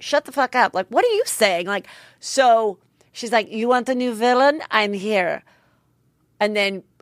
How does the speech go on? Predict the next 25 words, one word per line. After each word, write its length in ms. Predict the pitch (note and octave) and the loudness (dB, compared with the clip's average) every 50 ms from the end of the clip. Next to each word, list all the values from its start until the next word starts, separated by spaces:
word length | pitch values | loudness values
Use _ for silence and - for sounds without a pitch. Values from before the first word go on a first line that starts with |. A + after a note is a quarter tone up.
| _ - | _ -12
of 100 | F#3 F3 | -12 -12
course, 300 | - - A3+ G#3 G3 - | -6 -6 -6 -6 -4 -6
Lisa 220 | G#3+ G3 - - F#3+ | -8 -8 -8 -8 -8
Rinna's 260 | F#3+ F3+ F3+ F3 - | -8 -8 -8 -8 -8
like, 160 | F#3 - - - | -10 -8 -6 -2
"I 120 | - F#4 - C#5+ | -2 -2 -2 -2
love 280 | - C4+ D4+ E4 - D4+ | -2 0 0 0 0 -4
her." 180 | - - - - - - _ _ | -8 -12 -10 -10 -10 -10 _ _
<laughs> 160 | - - - - - G#5 - - - - _ _ _ _ _ _ _ - - - - - - _ _ A5 B5 B5 - - _ - - - _ _ _ _ _ _ | -12 -10 -10 -2 2 2 2 2 0 -4 _ _ _ _ _ _ _ -8 -6 -6 -6 -8 -10 _ _ -2 -2 -2 -2 -4 _ -20 -20 -20 _ _ _ _ _ _
So, 680 | - - - - A#3+ A3 G#3+ G#3 G3+ G3 G3 F#3+ F3+ _ _ _ - | -16 -12 -6 -4 -2 0 2 2 2 0 0 -2 -6 _ _ _ 2
oh, 180 | - C4 A#3 | 2 2 2
and 200 | - F#3+ G3 G#3 | 0 -4 -6 -6
then 260 | A#3+ D4 D4 A#3+ A3 | -6 -6 -6 -6 -6
Lisa 340 | G#3 B3+ D4+ D#4 - - C#4 | -6 -6 -6 -6 -4 -2 -2
Rinna, 580 | B3 G#3+ G3+ C4 D#4 E4 C#4 A3 G3+ G3 G3 - _ _ _ _ _ _ _ _ _ _ _ _ _ _ - - | -2 0 2 4 4 4 4 2 0 -2 -4 -6 _ _ _ _ _ _ _ _ _ _ _ _ _ _ -20 -6
Lisa 300 | - F#3 A3+ B3+ A#3+ C4 | -2 0 0 0 0 -2
Rinna 200 | A3+ A#3 G#3 G#3 | -2 -2 -2 -2
said 180 | - - F#3+ F3 | -2 -4 -4 -4
that 120 | F3+ - | -4 -6
she 140 | - - F#3 | -8 -8 -4
reached 320 | E3+ F#3+ G3 - - - | -4 -4 -4 -4 0 2
out 180 | F#3 F3 F3 - | 2 2 2 0
to 80 | - D#3+ | -4 -8
Denise 640 | D#3+ F3 E3 E3 E3+ E3+ D#3 D3+ - - - - - _ _ _ _ _ _ | -8 -8 -6 -6 -6 -8 -8 -8 -8 -8 -10 -12 -16 _ _ _ _ _ _
Richards 680 | E3 F#3 G3+ F#3+ - - E3 - - - - - | -2 -2 -2 0 -2 -4 -4 -6 -8 -12 -12 -14